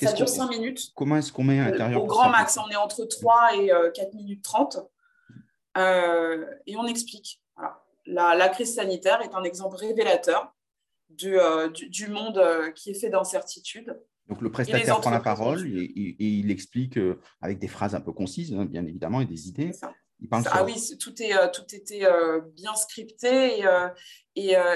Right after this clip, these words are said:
Speaker 2: et, et on avait une voix féminine, une voix masculine, donc la voix de Patrick, euh, Storey et la voix de, de Maë Bossu. On a écrit les scripts ensemble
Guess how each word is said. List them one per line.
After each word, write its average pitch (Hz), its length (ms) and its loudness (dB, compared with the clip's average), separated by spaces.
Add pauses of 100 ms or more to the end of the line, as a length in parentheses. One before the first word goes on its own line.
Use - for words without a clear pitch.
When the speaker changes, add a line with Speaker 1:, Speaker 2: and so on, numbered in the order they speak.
Speaker 2:
et, 180 500 -4
et 185 60 -4
on 190 80 2
avait 208 400 2
une 202 80 -10
voix 208 180 -4
féminine, 208 460 -10
une 190 80 -6
voix 175 140 4
masculine, 190 400 -6
donc - 160 -10
la 170 80 -2
voix 165 100 0
de 165 60 -10
Patrick, 185 420 -8
euh, 165 180 0
Storey 180 420 2
et - 20 6
la 165 100 -4
voix 165 180 -6
de, 151 380 -10 (300)
de 170 100 -2
Maë 175 260 2
Bossu. 175 340 -4
On 226 100 -6
a 165 80 2
écrit 165 260 -4
les 226 120 -4
scripts - 340 -12
ensemble 214 520 -2